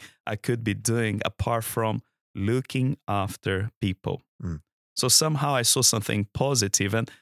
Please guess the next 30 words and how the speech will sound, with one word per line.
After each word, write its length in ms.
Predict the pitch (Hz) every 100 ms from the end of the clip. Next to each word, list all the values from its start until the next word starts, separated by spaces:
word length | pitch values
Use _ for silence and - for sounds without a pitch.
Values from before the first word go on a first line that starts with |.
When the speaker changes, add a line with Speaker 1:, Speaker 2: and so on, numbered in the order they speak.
| _ -
Speaker 1:
there 160 | 131 139
was 280 | 147 247
a 60 | 285
kind 300 | - 247 185
of 200 | 113 95
growth 400 | 104 139 202 -
at 160 | 143 143
that 200 | 123 -
period 300 | 147 139 131
of 120 | 113
time. 340 | - 147 151 - - -
<laughs> 640 | 185 - - - - -
Yeah, 160 | - 117
seeing 360 | - 104 101 101
people 600 | 107 113 110 110 110 135 _ - - 107
growing, 360 | 135 202 101
spiritually 560 | - - 104 101 - 92
speaking, 760 | - 123 120 - 123 120 131 135 -
um, 560 | 104 98 95 95 101 101 -
and 580 | 98 95 95 92 95 101 _ _ _ _ -
taking 880 | 117 110 101 - 104 101 95 95 101 _ -
some 760 | - - 104 95 92 95 92 - _ 101
steps 760 | - - - 101 98 - - -
towards 880 | - 101 98 101 95 92 98 - - _ -
engagement, 920 | 107 95 95 95 - 135 135 139 - -
people 280 | 101 - 98
engaging 540 | 95 104 110 113 120
with 180 | 107 104
their 120 | 90
friends, 640 | - - 101 104 120 131